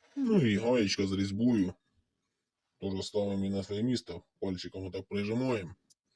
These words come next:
і переворачуємо, поки вона не наживиться. Вон вона наживилась. Взяли пінцетик, підтягнули її,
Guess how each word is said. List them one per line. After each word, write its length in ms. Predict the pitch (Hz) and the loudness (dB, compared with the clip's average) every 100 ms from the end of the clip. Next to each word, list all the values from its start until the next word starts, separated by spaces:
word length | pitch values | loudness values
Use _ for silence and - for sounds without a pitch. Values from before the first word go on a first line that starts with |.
| _ _ _ _ - | _ _ _ _ -12
і 100 | 139 | -2
переворачуємо, 720 | 110 110 113 131 120 98 98 | 2 2 4 2 0 -2 -2
поки 180 | 98 | 0
вона 400 | 110 107 104 104 - _ _ _ _ - _ _ | 0 0 0 -4 -6 _ _ _ _ -20 _ _
не 160 | - 104 | -2 0
наживиться. 800 | 101 101 101 87 71 - - - - - - - _ _ _ _ _ _ _ | 2 4 2 0 -6 -12 -12 -14 -18 -20 -20 -20 _ _ _ _ _ _ _
Вон 200 | 98 101 | -2 0
вона 240 | 101 98 104 | 0 0 0
наживилась. 720 | 113 131 170 180 143 127 - - _ - _ _ _ _ _ _ | -2 0 4 6 4 2 -4 -14 _ -20 _ _ _ _ _ _
Взяли 540 | 95 98 107 107 95 90 _ - _ _ _ _ _ _ _ _ _ | -4 2 2 2 0 -4 _ -20 _ _ _ _ _ _ _ _ _
пінцетик, 680 | 101 101 107 98 90 - - _ _ _ _ _ _ _ _ - - - _ _ _ _ _ _ - - | -4 0 2 0 0 -8 -16 _ _ _ _ _ _ _ _ -20 -20 -20 _ _ _ _ _ _ -20 -12
підтягнули 1300 | - 135 123 - - 98 87 98 156 196 185 160 156 | 0 2 2 -4 -8 -6 -4 -2 2 4 4 4 2
її, 400 | 156 147 143 151 | 0 2 2 0